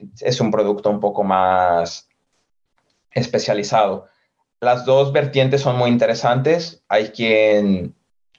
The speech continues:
considera que es muy importante que cada agrícola gestione sus propios residuos y regrese ese biochar al campo, pero obviamente también la industrialización es positiva porque te genera una calidad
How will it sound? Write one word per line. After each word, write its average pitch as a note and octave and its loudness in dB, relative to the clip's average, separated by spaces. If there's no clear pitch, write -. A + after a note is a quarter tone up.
considera A#2 0
que A2+ -12
es - -10
muy B2 0
importante A2+ 0
que G#2+ -6
cada A2+ 2
agrícola A2 -2
gestione G#2+ -4
sus G#2 -6
propios A2 -2
residuos G2+ -2
y G#2 -2
regrese G2 -2
ese G2+ -4
biochar F#2+ -2
al A#2 -2
campo, B2 -2
pero C3+ 4
obviamente A#2+ 0
también A2+ -2
la A2+ 2
industrialización G#2+ -2
es G#2+ 0
positiva B2 0
porque F#2 0
te G#2+ 0
genera G2+ 2
una G2 -2
calidad G2 0